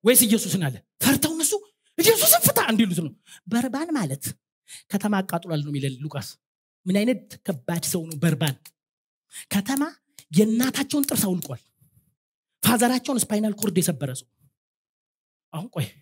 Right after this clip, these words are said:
አንድ ነገር ልገራችሁ። ይሄን ታጠፋዋለህ በኋላ ወደፊት። እኛ ሀገር ሰላሌ አገሬት ሁሉ የሚባል ከባድ ሽፍታ አለ። አገሬት ሁሉ ነው ስሙ። ፋዘር ሲነግረኝ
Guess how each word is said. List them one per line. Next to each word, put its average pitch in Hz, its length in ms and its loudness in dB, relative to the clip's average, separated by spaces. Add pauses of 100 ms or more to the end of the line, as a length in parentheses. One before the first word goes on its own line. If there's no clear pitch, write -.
(280)
አንድ 151 160 -4
ነገር 127 200 -6
ልገራችሁ። - 400 -18 (680)
ይሄን 143 200 -4 (500)
ታጠፋዋለህ 120 520 -20
በኋላ 120 260 -14 (960)
ወደፊት። 131 500 -12 (2250)
እኛ 180 160 -6
ሀገር 240 280 -2 (320)
ሰላሌ 180 360 -4 (760)
አገሬት 214 420 0
ሁሉ 285 160 -10
የሚባል 269 380 -8
ከባድ - 460 -10
ሽፍታ - 260 -6
አለ። 117 140 -14 (800)
አገሬት 147 240 -4
ሁሉ 127 120 -14
ነው 117 140 -20
ስሙ። - 160 -20 (840)
ፋዘር 180 260 -6
ሲነግረኝ 233 400 -16